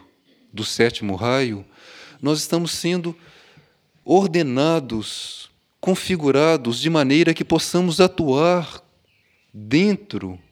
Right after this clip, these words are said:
de uma linha sacerdotal que não é um formalismo aqui fora, mas que é a possibilidade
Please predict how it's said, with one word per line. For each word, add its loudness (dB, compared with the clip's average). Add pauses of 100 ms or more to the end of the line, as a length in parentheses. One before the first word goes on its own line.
(260)
de -8
uma 0
linha 0
sacerdotal -6 (880)
que -2
não 4
é 6
um 4
formalismo 0
aqui -6
fora, 0 (640)
mas -2
que -2
é 2 (240)
a -2
possibilidade 0